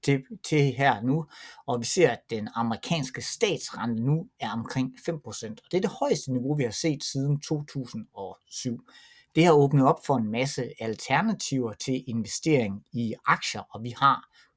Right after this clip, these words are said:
obligationer, og selv korte obligationer, som giver en fire til fem procent.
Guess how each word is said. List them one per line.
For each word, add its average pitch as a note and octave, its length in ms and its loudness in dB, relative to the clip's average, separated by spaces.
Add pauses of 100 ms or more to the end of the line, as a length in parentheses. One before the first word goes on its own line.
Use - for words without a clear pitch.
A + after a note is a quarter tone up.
(120)
obligationer, B2+ 640 0
og - 140 -12
selv C3 260 -2
korte A3+ 300 -2
obligationer, B2 640 -2
som A#2 180 -6
giver F3 260 -2
en G#2 220 -12 (260)
fire F#3+ 240 2
til G#2 200 -10
fem E3+ 360 -4
procent. - 400 -4